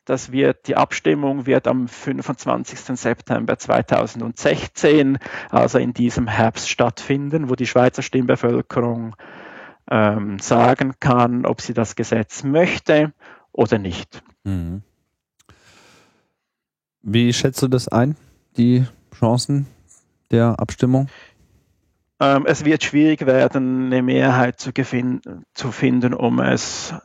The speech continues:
Speaker 1: ähm, tatsächlich verhindern zu können. Das Tragische an solchen Abstimmungen ist, dass es sehr stark auch von der aktuellen,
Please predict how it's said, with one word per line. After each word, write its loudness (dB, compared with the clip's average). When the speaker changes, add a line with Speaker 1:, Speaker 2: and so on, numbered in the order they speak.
Speaker 1:
ähm, -4
tatsächlich 0
verhindern 0
zu -2
können. -2
Das 0
Tragische 2
an 2
solchen 0
Abstimmungen -2
ist, -4
dass -2
es -8
sehr 2
stark 0
auch 2
von -8
der -2
aktuellen, 0